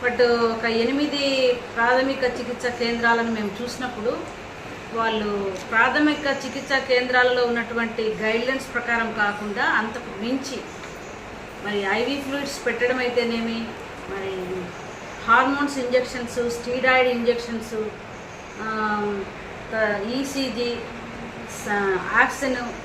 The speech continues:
ఆ, పెట్టడము, నెబులైజర్, నెబులైజర్స్‌ను యూజ్ చేయడము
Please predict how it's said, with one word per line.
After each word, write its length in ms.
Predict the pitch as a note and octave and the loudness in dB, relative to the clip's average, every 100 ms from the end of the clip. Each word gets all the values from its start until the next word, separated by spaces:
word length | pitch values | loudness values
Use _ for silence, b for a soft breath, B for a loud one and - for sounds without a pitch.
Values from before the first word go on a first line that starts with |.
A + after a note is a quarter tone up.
| - | -8
ఆ, 200 | G#3+ G#3 G3+ | -6 -4 -4
పెట్టడము, 560 | G#3+ A#3 A#3 A3+ A3 A3 | -2 0 2 2 0 -2
నెబులైజర్, 800 | A3 A3+ B3+ A#3 B3 A#3 A#3 G#3+ | -2 4 6 8 6 6 0 0
నెబులైజర్స్‌ను 840 | G#3 A#3 B3 B3+ B3 B3 B3 A#3+ | -2 4 6 8 6 6 0 -6
యూజ్ 440 | G#3+ A#3 A#3+ - | -4 -4 -4 -2
చేయడము 400 | A3+ G#3+ G#3+ G#3 | -2 -2 -4 -6